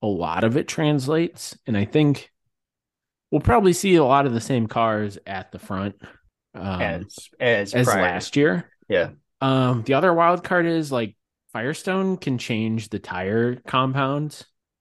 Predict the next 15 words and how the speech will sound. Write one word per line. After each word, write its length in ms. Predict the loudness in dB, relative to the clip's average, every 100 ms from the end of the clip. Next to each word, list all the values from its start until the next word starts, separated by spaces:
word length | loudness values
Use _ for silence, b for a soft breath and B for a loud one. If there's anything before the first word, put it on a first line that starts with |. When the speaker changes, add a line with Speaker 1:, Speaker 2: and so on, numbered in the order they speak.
| _
Speaker 1:
kind 160 | -2 0
of 160 | 0 -2
at 220 | -10 -10 -10
will. 380 | -10 -10 -12 _ _ _ _ -14
Like, 160 | -10
it's 140 | -6 -4
Speaker 2:
Mm-hmm. 80 | -4
Speaker 1:
kinda 220 | -6 -10
up 140 | -10 -12
to 100 | -12
them. 380 | -10 -8 -8 -10 _ _ _ _ _ _ -14
Um, 580 | -10 -8 -8 -12 -16 _ _ _ _ _ _ _ _ _
I 60 | 0
guess 200 | 2 4
I'm, 220 | 4 2